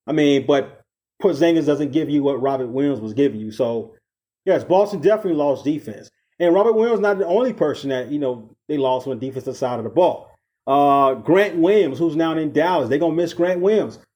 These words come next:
You're talking about that dog, that, you know, that guy that came off the bench and, you know, got stuff popping, you know, made it lit. You know what I mean? Um,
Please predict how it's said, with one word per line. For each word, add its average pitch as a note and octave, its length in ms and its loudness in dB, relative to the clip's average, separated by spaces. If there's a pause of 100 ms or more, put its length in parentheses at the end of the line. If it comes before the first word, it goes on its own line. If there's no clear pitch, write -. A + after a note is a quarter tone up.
(180)
You're C3+ 80 -6
talking E3 200 0
about D#3 140 -2
that D3+ 180 -2
dog, D#3 380 4
that, C#3 100 -4
you C#3+ 80 0
know, C#3+ 60 0
that C#3+ 140 -4
guy D#3 180 -2
that D3 100 -4
came E3+ 140 -2
off D#3 120 -4
the D3+ 60 -2
bench D3+ 360 -2
and, C#3+ 240 -2 (360)
you F3+ 120 0
know, D3 180 2
got D#3+ 240 -2
stuff D#3 320 -2
popping, E3 400 2
you C#3 80 -6
know, C3+ 100 -2
made D3+ 220 0
it C#3 140 -2
lit. E3 500 0 (320)
You C3 80 -6
know C3+ 100 -4
what C3+ 60 -4
I C3 60 -2
mean? D3 320 0
Um, B2 540 -4